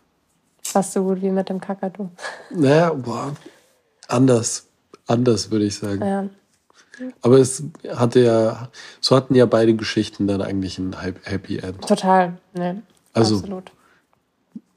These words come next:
Speaker 2: nicht für den Typen halt.
Speaker 1: Ja. Ich glaub, er hat's überlebt.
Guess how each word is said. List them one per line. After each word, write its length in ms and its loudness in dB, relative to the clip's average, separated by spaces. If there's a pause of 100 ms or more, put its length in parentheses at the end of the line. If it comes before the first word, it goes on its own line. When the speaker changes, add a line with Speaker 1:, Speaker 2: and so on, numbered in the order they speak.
(140)
Speaker 2:
nicht 220 2
für 120 2
den 140 -2
Typen 360 -10
halt. 220 -12 (420)
Speaker 1:
Ja. 200 -12 (880)
Ich 100 -2
glaub, 200 -12
er 80 -10
hat's 160 -14
überlebt. 460 -12